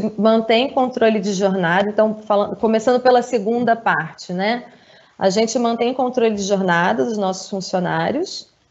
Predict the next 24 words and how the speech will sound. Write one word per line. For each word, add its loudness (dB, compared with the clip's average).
é, 4
conforme 2
a 0
gente -6
fazia 0
no -6
escritório. 0
Um 0
dos, -2
dos -4
produtos 2
que -2
a 6
D 2
P, 0
inclusive, -2
oferece 0
é 6
essa 2
gestão, -6
é 0
o 0
ponto -4
digital, -2